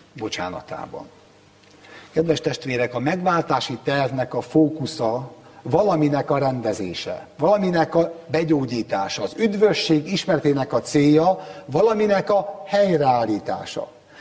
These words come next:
És ez a szókapcsolat, amire ki van fókuszálva ez az útkészítő profétai munka, életmű, a keresztelő jánosi életmű,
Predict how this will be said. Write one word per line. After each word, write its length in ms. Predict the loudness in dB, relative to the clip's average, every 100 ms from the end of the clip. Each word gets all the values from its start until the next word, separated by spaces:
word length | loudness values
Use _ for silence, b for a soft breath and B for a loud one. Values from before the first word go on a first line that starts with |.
| B B
És 220 | -2 2
ez 200 | 2 4
a 80 | 2
szókapcsolat, 880 | 4 2 4 -2 0 2 2 0 -2
amire 340 | -2 0 0
ki 160 | 0 2
van 180 | 2
fókuszálva 720 | 4 2 2 0 2 2 6 4
ez 80 |
az 80 | 6
útkészítő 760 | 4 2 4 4 6 4 6 2
profétai 640 | 4 4 6 4 4 0
munka, 540 | 2 2 2 2 2 2
életmű, 640 | 4 6 4 2 2 2
a 120 | 2 -2
keresztelő 500 | 0 0 -2 -2 0
jánosi 480 | 2 2 0 -4
életmű, 720 | -2 0 2 2 2 2 2